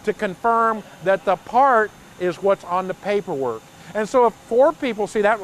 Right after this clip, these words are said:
they said, "Well, three or four people packed it." Well, three or four people would now have checked it. That's gonna help airproof it. Guess what? When you pick up on a forklift a pallet of parts,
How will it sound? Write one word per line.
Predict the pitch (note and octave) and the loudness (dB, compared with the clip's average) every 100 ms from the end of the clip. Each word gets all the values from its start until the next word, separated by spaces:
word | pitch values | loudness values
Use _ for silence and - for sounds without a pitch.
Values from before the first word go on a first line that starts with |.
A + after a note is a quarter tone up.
| F3 | -2
they | G3+ G3 | -2 -2
said, | G3+ | -2
"Well, | G#3+ A3+ - - | 0 0 -2 -4
three | C4 | 0
or | C4+ | 2
four | C4 A#3 | 2 0
people | A#3 A#3 G#3+ | -2 -4 -6
packed | - A#3 A#3+ - | -2 -2 -2 -6
it." | A#2+ - - - - | -12 -12 -20 -20 -4
Well, | F#3+ G3+ B3+ - - - | 2 4 2 -4 -20 -20
three | - G#3 A#3+ | -4 2 4
or | A3 | 4
four | - A3 G#3+ | 4 2 2
people | - C4+ B3+ G3+ | -2 -6 0 -2
would | D#3 E3 G3+ | 0 0 0
now | F3+ G3 | 0 0
have | G3 G3+ F#3 | 2 0 -2
checked | - C4 C4 E3+ | -2 -2 -2 -12
it. | E3+ | -6
That's | D3+ G3 | 0 0
gonna | - G#3+ | 0 -4
help | F#3 G3+ F#3+ | 0 -2 -2
airproof | F#3 A3 A3+ - D3+ | -2 0 0 -4 -8
it. | B2+ C#3 | -8 -6
Guess | D#3+ A3 - | -4 -4 -2
what? | C4 G#3+ - - - | 0 0 -6 -20 -2
When | G#3+ G#3 | 0 2
you | C#4 | 0
pick | C#4 C#4 C#4+ | 0 -2 2
up | C4+ B3 A3+ - | 4 2 0 -2
on | E3 | -2
a | G#3 | -2
forklift | - A#3+ A3+ G3 F3+ F3+ - - | 2 2 2 0 0 -2 -16 -6
a | F#3+ F#3+ | -2 -2
pallet | - G#3+ A#3 G#3 | -2 -2 0 -2
of | F#3+ | -2
parts, | A3 G#3+ F#3 | 0 0 -2